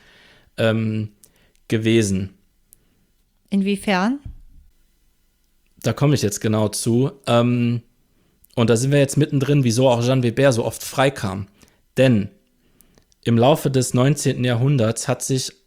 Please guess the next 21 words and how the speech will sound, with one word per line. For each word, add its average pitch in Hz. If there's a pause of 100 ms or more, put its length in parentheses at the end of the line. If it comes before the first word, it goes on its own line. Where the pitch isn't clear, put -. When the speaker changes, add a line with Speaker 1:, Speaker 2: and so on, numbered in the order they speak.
(120)
Speaker 1:
vor -
allem 156
auch 135
in 135
der 123
Kriminologie 120
eine 120 (100)
Ansicht 131
entwickelt, 117 (380)
die 127 (320)
unter 151
anderem, 135 (320)
da 113
nenne 113
ich 117
jetzt -
einen 113
Namen, 139 (340)
von 117
Cesar 127
Lombroso 120